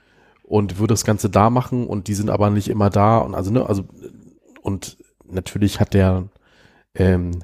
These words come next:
mehr Zeit bekommen und der hat auch die Arbeit ein bisschen vorher bekommen, ne? Also, ähm, da zeigt sich dann halt auch, ähm, das, was wir einfach in der Schule nicht so mitkriegen, was dann da für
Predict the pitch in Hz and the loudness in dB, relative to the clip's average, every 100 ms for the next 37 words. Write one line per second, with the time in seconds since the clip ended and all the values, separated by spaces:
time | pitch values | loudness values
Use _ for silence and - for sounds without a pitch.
0 | - 95 95 - 101 110 - - 87 92 | -2 4 4 4 -2 -2 -6 -2 -2 0
1 | 92 95 95 82 90 82 90 98 87 78 | 2 2 2 0 0 2 2 0 -2 -6
2 | - - - 87 80 87 - - - _ | -8 -10 -4 -2 -2 -4 -8 -10 -14 _
3 | - 170 - 87 87 95 90 _ _ _ | -6 -6 -4 -4 -2 -4 -8 _ _ _
4 | _ _ - - - _ _ - 85 85 | _ _ -20 -20 -20 _ _ 0 2 2
5 | 82 87 - _ _ - 90 - 104 - | -2 -6 -12 _ _ -2 0 2 2 2
6 | 104 101 92 95 - 87 90 - - - | 0 2 4 4 2 2 0 -2 -12 -20
7 | - - - - - 85 85 - - 95 | -20 -18 -18 -8 -4 -4 -4 -6 -4 -2
8 | - - - 87 - 87 87 - 87 85 | 0 -2 0 0 2 -2 -2 -2 -2 -2
9 | - 95 90 85 87 92 - - 82 90 | -2 0 0 0 -2 -4 -6 -8 -4 -4
10 | 120 - _ _ - _ _ _ _ _ | -4 -10 _ _ -20 _ _ _ _ _
11 | _ 87 - 90 87 87 82 - 87 85 | _ -2 0 0 4 2 2 -2 0 2
12 | 85 85 | 2 0